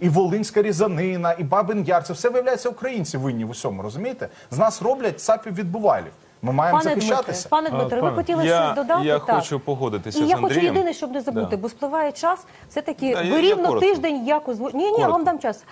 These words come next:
Speaker 2: А ви рівно тиждень, як озвучили свою зас-, е, рівно тиждень сьогодні,
Speaker 4: Да,
Speaker 2: як
Speaker 4: да.
Speaker 2: озвучили свою заяву на засіданні Київської
Speaker 4: Щасливий
Speaker 2: міської
Speaker 4: вже
Speaker 2: ради.
Speaker 4: тиждень.
Speaker 2: Все-таки,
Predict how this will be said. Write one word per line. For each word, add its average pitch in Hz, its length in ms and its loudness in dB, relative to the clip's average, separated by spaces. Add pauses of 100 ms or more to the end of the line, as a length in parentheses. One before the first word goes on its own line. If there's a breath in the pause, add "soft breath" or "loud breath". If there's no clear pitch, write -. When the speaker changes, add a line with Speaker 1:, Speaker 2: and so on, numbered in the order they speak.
(120 loud breath)
Speaker 2:
А 214 120 -2
ви 254 140 -2
рівно 320 220 -2
тиждень, 285 340 -4
як 247 140 -4
озвучили 226 380 -6
свою 220 240 -6
зас-, 196 300 -10
е, 196 240 -4
рівно 254 280 -4
тиждень 185 360 -6
сьогодні, 233 320 -4
Speaker 4:
Да, - 40 0
Speaker 2:
як 208 100 -4
Speaker 4:
да. 214 40 -4
Speaker 2:
озвучили 214 440 -4
свою 214 280 -6
заяву 214 380 -4
на 196 100 -6
засіданні 190 400 -8
Київської 180 400 -6
Speaker 4:
Щасливий 165 320 -2
Speaker 2:
міської 180 80 0
Speaker 4:
вже 135 100 0
Speaker 2:
ради. - 80 -4 (100)
Speaker 4:
тиждень. 87 300 -6
Speaker 2:
Все-таки, 330 580 0